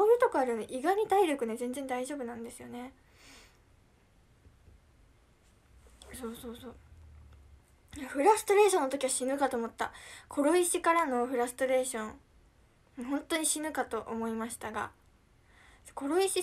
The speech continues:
滑り台、そういうとこはね、意外とね、全然大丈夫。フラストレーションがもう死ぬほど疲れる、疲れたから、あれを経験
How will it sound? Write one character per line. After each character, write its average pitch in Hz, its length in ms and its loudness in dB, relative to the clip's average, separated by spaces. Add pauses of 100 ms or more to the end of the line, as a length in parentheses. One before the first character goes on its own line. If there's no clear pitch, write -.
滑 349 140 -2
り 349 100 -2
台、 262 180 0
そ 269 160 -4
う 285 60 -2
い 294 40 -4
う - 20 -14
と 294 100 -6
こ 285 160 -4
は 240 100 2
ね、 226 360 -8 (100)
意 254 160 -4
外 381 120 2 (200)
と 415 80 2
ね、 330 340 -2 (340)
全 254 300 -2
然 262 120 -6
大 247 140 -6
丈 247 80 -6
夫。 - 160 -12 (560)
フ 285 160 -4
ラ 392 160 8
ス - 80 -4
ト - 100 2
レ 403 140 8
ー 370 40 6
シ 302 100 -2
ョ - 20 0
ン 240 60 -2
が 247 60 -2
も 226 260 -4
う 233 60 -8
死 247 140 -4
ぬ 254 120 0
ほ 277 100 -2
ど 254 300 0
疲 247 260 -4
れ 247 140 0
る、 233 200 -6 (540)
疲 - 220 -4
れ 233 100 0
た 226 100 -8
か 220 120 -10
ら、 214 200 -8
あ 233 60 -4
れ 285 140 0
を 285 140 -2
経 285 200 -4
験 269 380 -8